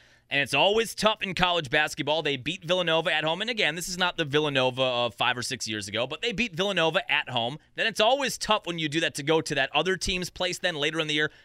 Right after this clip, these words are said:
That's an edge a lot of gamblers look for. If you have two somewhat evenly matched teams, and Marquette's a better team than Villanova, but if,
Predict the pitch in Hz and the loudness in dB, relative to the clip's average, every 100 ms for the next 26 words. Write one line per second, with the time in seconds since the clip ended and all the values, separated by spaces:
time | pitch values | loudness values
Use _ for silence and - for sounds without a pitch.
0 | - 190 247 285 226 151 156 160 139 - | 0 2 2 -2 -2 2 2 2 -2 0
1 | 131 143 139 123 127 135 123 113 110 117 | 2 2 2 2 2 2 -2 -2 -2 -4
2 | - 98 92 196 247 175 - 214 202 - | -2 -4 -2 -2 -2 -2 -4 -2 -2 0
3 | 175 180 180 175 170 165 170 160 147 147 | -2 0 -2 -2 -4 -4 -2 0 0 0
4 | - 165 165 175 160 - 175 151 131 135 | -2 -6 -6 -4 -4 -2 -2 0 0 0
5 | 120 113 110 110 92 92 120 | -4 -2 0 0 -2 -6 -6